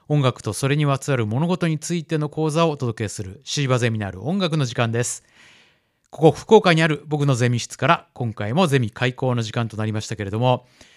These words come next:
え、今回は音楽歴史学、ピンポイントヒストリーお届けしましょう。えー、いろんな音楽の歴史の中で、今回絞ってお届けするのは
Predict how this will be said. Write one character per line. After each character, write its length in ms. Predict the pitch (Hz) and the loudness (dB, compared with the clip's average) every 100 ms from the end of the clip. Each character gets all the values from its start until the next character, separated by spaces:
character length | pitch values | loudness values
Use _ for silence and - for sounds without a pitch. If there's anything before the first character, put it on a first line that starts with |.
| _ _ _ | _ _ _
え、 120 | 120 | -8
今 280 | - 220 226 | 2 4 4
回 360 | - 143 110 92 | 2 0 0 2
は 300 | 131 143 _ - | 0 0 _ -2
音 220 | 151 175 | 0 2
楽 200 | 170 160 | 2 2
歴 220 | 143 - | 0 0
史 180 | - - | -6 -2
学、 360 | 120 - 92 - _ _ _ _ _ | -4 -4 -12 -14 _ _ _ _ _
ピ 120 | - 196 | -2 4
ン 40 | |
ポ 140 | 214 | 4
イ 20 | 196 | 6
ン 40 | |
ト 100 | 180 | 4
ヒ 80 | 151 | 2
ス 80 | - | 2
ト 100 | 131 | 0
リ 200 | 107 - _ | 0 -10 _
ー 60 | 135 | -4
お 40 | |
届 180 | 131 120 | -2 -2
け 80 | 104 | -4
し 100 | 107 | -4
ま 60 | |
し 80 | 120 | 0
ょ 180 | 139 - | 0 0
う。 160 | - - - - | -16 -20 -12 2
え 240 | 147 135 | 6 6
ー、 20 | |
い 200 | 127 160 | 4 0
ろ 140 | 151 196 | 0 2
ん 120 | 190 | 4
な 200 | 175 - | 2 2
音 240 | 156 165 147 | 0 0 0
楽 320 | 131 131 123 | 0 0 2
の 320 | 196 214 196 | 2 2 0
歴 240 | 127 123 - | -4 -6 -8
史 160 | - | -6
の 100 | 110 | -4
中 380 | 110 143 185 180 | -4 -4 -2 2
で、 220 | 156 135 | 2 2
今 300 | - 160 139 | 0 -2 -2
回 280 | - 117 101 | -2 -2 -2
絞 300 | - 135 139 | -4 -2 -2
っ 40 | |
て 280 | 147 _ 113 | -4 _ -8
お 100 | 110 | -6
届 280 | 147 147 147 | -4 -4 -4
け 20 | |
す 160 | 139 156 | -4 -2
る 80 | 170 | 4
の 100 | 165 | 6
は 240 | 123 | 6